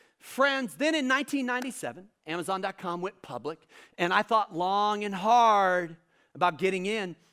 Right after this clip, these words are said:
on that I P O. But I made a decision to invest in a penny stock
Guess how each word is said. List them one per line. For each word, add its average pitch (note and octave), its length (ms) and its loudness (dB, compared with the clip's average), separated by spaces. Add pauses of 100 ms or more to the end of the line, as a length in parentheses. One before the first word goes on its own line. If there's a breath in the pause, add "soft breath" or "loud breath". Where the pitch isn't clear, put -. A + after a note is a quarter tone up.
(120 soft breath)
on D#3 200 -2
that D#3+ 320 -2
I D#3 220 -2
P E3 380 -4
O. B2+ 280 0 (2000)
But B2+ 320 -2
I F3 80 2
made G3+ 320 2
a G3 80 2
decision E3 960 -4 (400 soft breath)
to G3+ 180 -2
invest G#3 540 0
in F#3+ 100 0
a E3 100 0 (220)
penny D#4+ 380 0
stock B2+ 580 -4